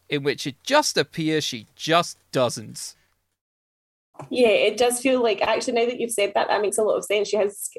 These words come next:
Speaker 2: almost, apart from the professor, she has no agency whatsoever. She's essentially doing what he wants to do but can't do himself. Ooh.
Speaker 1: Like, why didn't she choose her name at any point? 'Cause it was like her brother never gave her a name. And I was also surprised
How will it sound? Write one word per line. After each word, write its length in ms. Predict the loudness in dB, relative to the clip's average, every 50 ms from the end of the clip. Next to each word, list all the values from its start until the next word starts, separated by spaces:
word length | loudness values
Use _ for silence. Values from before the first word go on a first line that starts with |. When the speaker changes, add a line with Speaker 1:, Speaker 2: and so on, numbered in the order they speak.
| -2 _
Speaker 2:
almost, 500 | 2 2 4 2 2 2 0 -4 -8 -8 -14
apart 280 | -4 0 2 2 2 2
from 220 | 2 2 2 2
the 60 | 0
professor, 480 | -2 -4 -4 _ 0 0 2 2 0 0
she 120 | 2 2
has 140 | 0 0 0
no 220 | 0 0 2 2 2
agency 440 | 0 0 -2 -2 -2 0 0 2
whatsoever. 640 | 2 4 4 2 0 0 0 0 0 2 2 0 0
She's 200 | 0 -2 -6 -2
essentially 360 | 0 0 0 2 0 -2 0
doing 300 | 2 2 2 2 0 -2 _ _ _ _ _ _
what 120 | _ 2 2
he 240 | 2 0 0 2 2
wants 320 | 4 2 2 2 -2 -2
to 120 | -4 -6 -4
do 240 | 0 2 2 2 2
but 160 | 0 -4 -6
can't 400 | -2 0 0 2 2 0 -2 -8 _ _ -18 _
do 180 | 0 2 2 4
himself. 640 | 4 2 0 0 0 0 0 2 0 0 -2 -6 -16 _ _ _ _ _ 2
Ooh. 260 | 2 2 4 2 2 2
Speaker 1:
Like, 200 | 2 0 0 -4
why 280 | -4 4 4 6 6 6
didn't 280 | 4 2 0 0 2 0
she 200 | 2 0 0 -2
choose 640 | 0 0 0 2 4 6 6 8 8 6 4 2 -2 -6 _ _ _ _ 2 6
her 200 | 8 8 8 8
name 460 | 6 6 6 6 6 8 6 6 6
at 80 | 4 4 6
any 260 | 4 4 4 2 -2
point? 440 | 0 0 0 0 0 -2 -8 -12 -18 _ _ _ _ _ _ _ _ _ _
'Cause 180 | _ -2 0 2
it 60 | 2
was 120 | 2 4 2
like 160 | 2 2 4
her 120 | 2 0 2 _
brother 340 | 6 6 8 8 6 4 4
never 480 | 2 -2 2 4 6 6 8 6 4
gave 260 | 4 4 0 0 2
her 140 | 4 4 4
a 40 | 4
name. 300 | 6 4 4 4 4 2
And 100 | 2 2
I 40 | 2
was 200 | 2 0 0 0
also 200 | 0 0 -2 -4
surprised 560 | -4 -6 0 4 6 6 6 6 4 0 -6